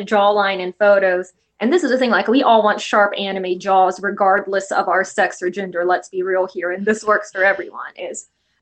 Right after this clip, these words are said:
we have a tendency to want to point the tip of our chin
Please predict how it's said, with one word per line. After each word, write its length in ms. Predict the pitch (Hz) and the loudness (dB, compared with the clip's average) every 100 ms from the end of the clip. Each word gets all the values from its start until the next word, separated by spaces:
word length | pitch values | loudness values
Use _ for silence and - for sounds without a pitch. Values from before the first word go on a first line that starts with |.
| - | -4
we 100 | 262 | 0
have 140 | 294 | 2
a 40 | 311 | 0
tendency 440 | - 285 277 254 | -4 -8 -8 -4
to 80 | 214 | -2
want 280 | 208 214 - - | 0 -2 -4 -10
to 360 | 214 196 185 - _ | -6 -4 -6 -12 _
point 340 | 262 269 262 _ | -4 -4 -6 _
the 80 | 156 | -12
tip 380 | - - 311 311 - | -6 0 0 0 -2
of 140 | 269 | 2
our 180 | 254 247 | 2 2
chin 600 | 247 247 214 190 190 202 | -2 -4 -2 -2 -4 -10